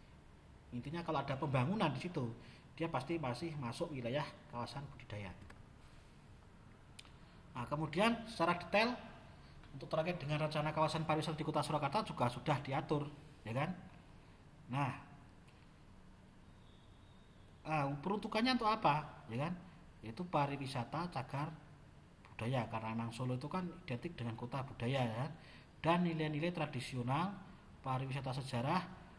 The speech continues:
pariwisata belanja, nah, souvenir-souvenir, dan pariwisata sendiri, ya kan, kuliner. Nah, ini serta transportasi pariwisata. Wah, ini ada ya di Solo itu yang namanya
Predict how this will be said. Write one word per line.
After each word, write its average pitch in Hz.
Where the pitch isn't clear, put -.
pariwisata 180
belanja, 117
nah, 101
souvenir-souvenir, 117
dan 143
pariwisata 113
sendiri, 120
ya 110
kan, 131
kuliner. 139
Nah, 117
ini 110
serta 151
transportasi 147
pariwisata. 135
Wah, 104
ini 135
ada 131
ya 147
di 143
Solo 127
itu 131
yang 135
namanya 123